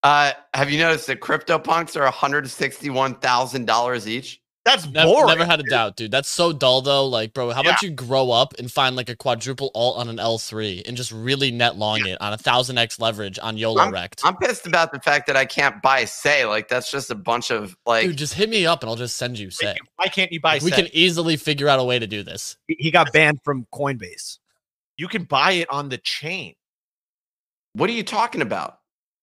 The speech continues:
Speaker 2: How could you not buy a coin on the, on the chain?
Speaker 3: Nick, I'll give you some instructions on how to do it. You're gonna have to go through some hoops. The easiest way is, you know, just send me cash and I'll send you Say.
Speaker 2: You can't buy on a DEX?
Speaker 3: So they have it, but it's a separate wallet. Like, it's not E V M.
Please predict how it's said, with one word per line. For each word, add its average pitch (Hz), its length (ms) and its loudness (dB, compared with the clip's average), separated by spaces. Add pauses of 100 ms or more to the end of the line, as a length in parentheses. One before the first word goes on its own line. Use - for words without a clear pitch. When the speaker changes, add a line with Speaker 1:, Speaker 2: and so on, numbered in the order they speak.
(160)
Speaker 2:
How 170 80 4
could 175 180 -8
you 165 80 -6
not 165 240 4
buy 147 200 6
a 131 100 2
coin 147 340 -4
on 123 140 -2
the, 98 180 -4 (220)
on 113 160 -6
the 87 60 -8
chain? 139 420 -6 (840)
Speaker 3:
Nick, 147 140 0
I'll 147 120 0
give 190 180 0
you 202 40 -6
some 185 160 -4
instructions 135 520 -4
on 113 80 -6
how 117 100 -2
to 110 80 -4
do 110 160 -4
it. 117 140 -2
You're 113 80 -6
gonna 117 80 -4
have 113 80 -6
to 110 80 -12
go 113 100 -4
through 113 140 -10
some 107 160 -14
hoops. 120 400 -8
The 123 140 -6
easiest 139 360 -2
way 131 160 2
is, 120 140 -2
you 117 80 -6
know, 117 100 -2
just 104 220 -6
send 110 260 -4
me 110 120 -6
cash 101 440 -4
and 104 80 -14
I'll 101 80 -10
send 98 260 -10
you 92 120 -14
Say. - 320 -12 (500)
Speaker 2:
You 147 140 -4
can't 170 340 2
buy 147 320 6
on 135 140 6
a 104 80 0
DEX? - 580 0 (640)
Speaker 3:
So 160 120 -4
they 160 100 2
have 151 260 2
it, 127 120 -4
but 135 80 -6
it's 131 160 -8
a - 20 -8
separate 139 300 -2
wallet. 98 360 -4
Like, 104 120 -8
it's 104 100 -10
not 120 140 -4
E 117 60 -2
V 101 180 -6
M. 110 180 -4